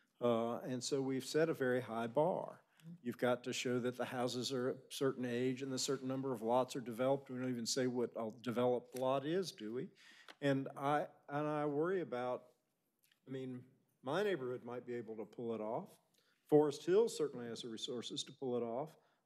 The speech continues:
but that's not really a very good standard. And we, and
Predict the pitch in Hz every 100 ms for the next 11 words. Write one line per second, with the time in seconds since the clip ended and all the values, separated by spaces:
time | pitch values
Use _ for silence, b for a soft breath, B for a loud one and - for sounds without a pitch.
0 | - 190 220 240 240 139 - 127 120 113
1 | 107 123 117 107 113 107 - - 165 196
2 | 139 104 117 117 131 165 - 135 123 120